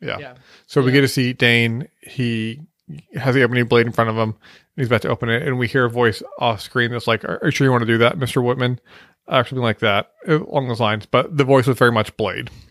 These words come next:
Speaker 2: It was motherfucking Mahershala,
Speaker 1: Yeah.
Speaker 2: baby. Oh my God, I'm so excited.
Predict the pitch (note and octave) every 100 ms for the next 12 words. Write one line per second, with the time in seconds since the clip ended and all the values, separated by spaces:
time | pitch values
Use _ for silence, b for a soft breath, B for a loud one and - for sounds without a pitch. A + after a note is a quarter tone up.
0 | - A3+ F#3+ F3 G#3 G3+ F#3+ - G#3 A3
1 | G#3 G3 D#3 F3 G3 - D#3+ D#3 D#3 D#3
2 | D#3 D#3 b b b b G3 G3 D#3 G3+
3 | F3 F#3 A3 G3+ G3 D#3 G3 F3 D#3 F3
4 | E3 D#3 D3